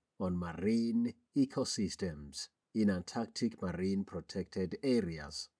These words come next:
The research is published in the journal Nature Communications.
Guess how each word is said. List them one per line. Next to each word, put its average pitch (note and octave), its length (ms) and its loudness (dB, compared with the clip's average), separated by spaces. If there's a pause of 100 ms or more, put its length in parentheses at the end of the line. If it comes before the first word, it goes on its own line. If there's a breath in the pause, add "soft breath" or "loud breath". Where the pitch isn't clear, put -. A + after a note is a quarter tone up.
(480)
The A#2+ 80 8
research C3 320 6
is A#2+ 80 -2
published A#2+ 600 4
in A#2+ 140 4
the G2+ 140 4
journal A2 720 2 (180)
Nature A#2+ 760 2
Communications. F#2 1080 0